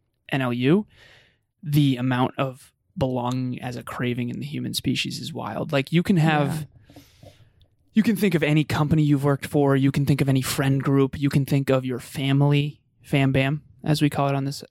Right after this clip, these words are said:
Speaker 1: on this, uh, podcast. And what is your sense of belonging? Do you feel like the black sheep? Do you feel like the ugly duckling? Do you feel like, insert analogy here? Do you feel like you're a part of something bigger than yourself?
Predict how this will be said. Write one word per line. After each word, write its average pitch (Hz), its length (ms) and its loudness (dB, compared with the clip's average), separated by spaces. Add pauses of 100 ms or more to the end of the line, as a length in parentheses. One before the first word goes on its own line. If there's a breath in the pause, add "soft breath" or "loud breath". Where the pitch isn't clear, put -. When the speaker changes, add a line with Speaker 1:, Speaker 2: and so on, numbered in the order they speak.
(140)
Speaker 1:
on 147 140 -6
this, 139 240 -4
uh, 135 160 0
podcast. 147 440 -2 (720 soft breath)
And 151 320 2 (140)
what 151 200 0
is 165 140 2
your 175 80 4
sense 135 240 0
of 139 100 -6
belonging? 151 600 0
Do 151 100 2
you 147 100 6
feel 151 160 2
like 139 140 0
the 143 60 -6
black 127 260 0
sheep? - 360 0
Do 139 120 0
you 131 120 2
feel 131 280 -2
like 123 260 -8
the 127 140 -4
ugly 123 280 -4
duckling? 175 440 2
Do 160 100 -4
you 123 160 -4
feel 127 300 -2
like, 117 280 -2
insert 131 360 0
analogy 113 400 -6
here? - 300 -4 (420 loud breath)
Do 175 140 4
you 165 200 2
feel 160 320 0
like 147 180 2
you're 151 120 0
a - 40 -4
part - 400 -2
of 139 260 0
something 170 580 2
bigger 139 260 0
than 139 140 -6
yourself? 147 800 -2